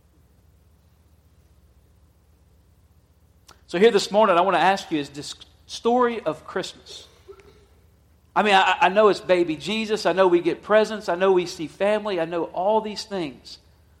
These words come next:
But is Jesus Christ come to this earth? Is that the greatest story ever told in your life? Come on, I believe that even now God wants to begin to make that a, a more of a reality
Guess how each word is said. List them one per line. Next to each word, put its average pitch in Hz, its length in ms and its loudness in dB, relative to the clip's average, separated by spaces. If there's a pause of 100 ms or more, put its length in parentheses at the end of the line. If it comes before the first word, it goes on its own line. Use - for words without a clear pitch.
(140)
But 175 140 0
is 175 200 -2
Jesus 175 580 -10
Christ 139 440 -8
come 185 200 -10
to 175 100 -12
this 160 240 -8
earth? 123 300 -8 (420)
Is 165 140 -8
that 214 180 2
the 160 80 -4
greatest 165 600 -6
story 120 480 -8
ever 123 160 -10
told 135 420 -8
in 117 100 -14
your 143 180 -10
life? 104 200 -14 (1300)
Come 208 100 2
on, 208 80 8
I - 20 2
believe 196 260 4
that 170 140 0
even 185 260 -6
now 160 240 -2
God 147 260 -2
wants 147 200 -8
to 147 80 -16
begin 143 340 -10
to 127 220 -14 (420)
make 180 240 -2
that 156 220 -2
a, 147 240 -6
a 143 40 -8
more 175 360 -2
of 151 80 -4
a 160 60 -4
reality 147 640 -2